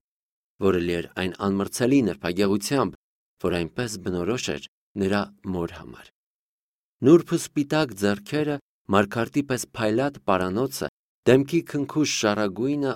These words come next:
առաջին հայացքից նրան նմանեցնում էին այն գեղեցիկ անգլուհիներին, որոնց այնպես բանաստեղծորեն համեմատում են ջրերի հայլուն նայող կարապների հետ։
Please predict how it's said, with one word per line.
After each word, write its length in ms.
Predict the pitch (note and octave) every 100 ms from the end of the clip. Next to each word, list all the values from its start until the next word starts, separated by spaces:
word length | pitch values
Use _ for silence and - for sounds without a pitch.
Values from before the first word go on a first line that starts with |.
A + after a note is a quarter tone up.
| G#2+
առաջին 420 | G2+ G2 G#2+ F#2+
հայացքից 600 | F#2+ F2+ F2+ - B2 G#2 -
նրան 420 | G2 A2+ B2 A2+
նմանեցնում 680 | G#2 G#2 G2 G2 - A#2+ B2
էին 160 | A2 G2+
այն 160 | G2+
գեղեցիկ 600 | G2 F#2 F#2 F#2+ A#2+ - E2+
անգլուհիներին, 800 | F2+ F2 E2+ F2 F2+ G#2+ D#3+ A2+ - _ _ _ _ _
որոնց 260 | A#2 D#3 D3+
այնպես 340 | C3+ C3 D3 C#3+
բանաստեղծորեն 920 | G#2 A2+ A2+ G#2 G2+ - G2 A#2+ C3 G2
համեմատում 560 | F#2+ F#2 F#2 - C3
են 160 | C3 A2+
ջրերի 440 | F#2+ F#2 F#2 G#2 B2
հայլուն 500 | G#2 F2 F2+ B2 B2
նայող 400 | A#2+ A2+ G#2+ -
կարապների 720 | - D2+ D#2 - - D2 C#2+ C#2
հետ։ 300 | - -